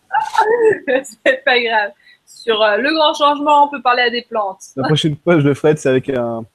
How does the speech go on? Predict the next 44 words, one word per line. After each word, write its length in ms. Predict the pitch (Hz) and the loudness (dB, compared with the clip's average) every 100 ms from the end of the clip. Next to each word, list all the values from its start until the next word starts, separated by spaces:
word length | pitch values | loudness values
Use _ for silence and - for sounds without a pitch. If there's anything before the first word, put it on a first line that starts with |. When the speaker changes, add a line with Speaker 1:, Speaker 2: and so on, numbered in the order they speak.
| _ 123 | _ -8
Speaker 2:
un 40 | |
machin 240 | 127 - | -6 -6
sur 140 | 135 123 | -6 -4
la 100 | 120 | -2
tête, 180 | 139 120 | -4 -6
là, 60 | |
je 40 | 113 | -10
sais 40 | |
plus 80 | - | -8
comment 120 | 127 117 | -8 -6
c'est, 120 | - | -8
un 120 | 123 | -8
entonnoir 360 | 120 127 127 123 | -4 -4 -4 -6
sur 100 | 117 | -6
la 100 | 110 | -6
tête. 120 | - | -8
Speaker 1:
Ah 240 | - 226 233 | -8 -6 -6
ouais, 120 | 233 | -8
excellent. 400 | - 240 214 214 _ _ - - _ _ _ _ _ 508 - _ _ _ 370 _ _ _ _ | -10 -16 -16 -16 _ _ -20 -20 _ _ _ _ _ -20 -20 _ _ _ -20 _ _ _ _
<laughs> 60 | 466 440 403 226 175 127 _ _ _ 247 | -6 -6 -10 -16 -18 -20 _ _ _ -20
Bon, 220 | 233 220 | -12 -6
ben, 180 | 233 240 | -2 -2
écoute, 180 | 262 262 | -4 -4
on 60 | 226 | -2
va 100 | 233 | 0
passer 320 | 240 240 254 | -2 -4 -4
à 20 | |
une 160 | 233 240 | -6 -6
question 300 | 247 - 247 | -12 -14 -16
suivante. 420 | - - 214 214 _ _ 147 | -16 -10 -8 -8 _ _ -2
Speaker 2:
Allez. 260 | 156 156 - _ _ _ _ _ _ _ _ _ _ _ _ _ _ _ 240 | 0 0 -4 _ _ _ _ _ _ _ _ _ _ _ _ _ _ _ -8
Speaker 1:
Eh 60 | |
ben, 300 | 220 262 277 | 0 2 2
je 160 | 262 269 | -2 -6
vois, 480 | 247 285 302 302 269 | -2 2 4 4 2
euh, 480 | 254 240 233 226 220 | 2 0 0 -2 -2
il 100 | 220 | -4
y 40 | |
a 40 | 247 | -8
une 120 | 247 | -8
question 340 | 269 - 311 | -14 -10 -8
qui 100 | 285 | -4
est 60 | 254 | -4
remontée. 580 | 247 233 233 269 269 | -4 -8 -10 -10 -12